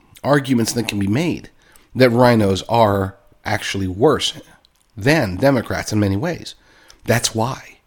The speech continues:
It's because they prevent us from being able to spread the proper message, from being able to enact the proper policies.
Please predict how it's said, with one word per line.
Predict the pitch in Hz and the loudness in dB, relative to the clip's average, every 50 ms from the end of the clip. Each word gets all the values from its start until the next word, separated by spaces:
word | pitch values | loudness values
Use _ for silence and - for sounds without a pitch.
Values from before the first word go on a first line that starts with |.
| _ | _
It's | _ - - | _ -14 -10
because | - 117 - - 107 98 - - - - - - - _ - | -10 -6 -2 -2 -2 -2 -2 -8 -14 -20 -20 -20 -20 _ -16
they | 98 95 98 151 196 220 | -6 2 2 4 4 2
prevent | 220 - 139 107 - 165 208 233 214 - | 0 -2 -4 -4 -2 -4 -2 -4 -4 -6
us | - - - - - - - - - - _ _ _ - _ _ _ _ _ _ _ _ | -8 -10 -10 -10 -8 -8 -8 -8 -8 -10 _ _ _ -20 _ _ _ _ _ _ _ _
from | - - 151 139 | -4 0 0 2
being | 127 139 143 139 | 2 2 2 2
able | 135 139 139 117 120 | 2 0 -2 -2 -4
to | 117 113 | -4 -4
spread | - - - - - 202 226 160 90 76 - - _ _ _ _ _ _ _ _ _ _ _ - | -4 -6 -6 -4 -2 0 0 0 0 -2 -8 -18 _ _ _ _ _ _ _ _ _ _ _ -8
the | - 147 | -8 -8
proper | - - - 101 95 - 98 | -6 -6 -6 -6 -2 0 0
message, | 113 156 208 214 - - - - | 0 0 0 -2 -6 -8 -10 -14
from | - - - - 110 107 | -16 -10 -2 0 0 0
being | 110 117 117 | 2 2 2
able | 117 117 - - | 2 0 0 -4
to | - - 120 | -4 -2 0
enact | 110 113 165 208 180 127 113 - - - - - - - - _ | 0 0 0 -2 -4 -6 -10 -12 -18 -20 -20 -20 -20 -20 -16 _
the | - - | -6 -6
proper | - - 117 117 104 - 95 | -6 -4 -6 -6 -6 -6 -8
policies. | - - - - 196 180 - - - 73 65 - - | -10 -4 -4 -4 -2 -2 -4 -6 -6 -6 -10 -16 -18